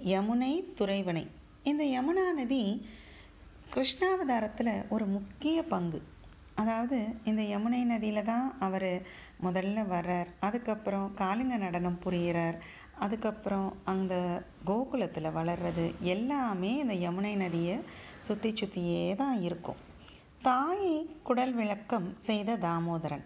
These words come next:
ஆயர் குளத்தினில் தோன்றும் மணி விளக்கி தாயை குடல் விளக்கம் செய்த தாமோதரன். ஆயர் குளத்துல பிறந்த ஒரு சிறப்பான விளக்கம், அதாவது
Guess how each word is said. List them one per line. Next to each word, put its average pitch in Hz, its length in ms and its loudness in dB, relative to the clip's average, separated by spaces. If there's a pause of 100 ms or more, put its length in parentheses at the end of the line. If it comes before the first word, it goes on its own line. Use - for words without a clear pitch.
(280)
ஆயர் 185 480 0
குளத்தினில் 202 540 0
தோன்றும் 190 360 0
மணி 180 240 2
விளக்கி 180 440 0 (200)
தாயை 208 380 0
குடல் 175 260 2
விளக்கம் 165 360 0
செய்த 165 280 -2
தாமோதரன். 151 680 -4 (600)
ஆயர் 339 460 2
குளத்துல 233 500 0
பிறந்த 214 500 0
ஒரு 185 160 0
சிறப்பான 220 960 0 (200)
விளக்கம், 185 400 -2
அதாவது 175 640 0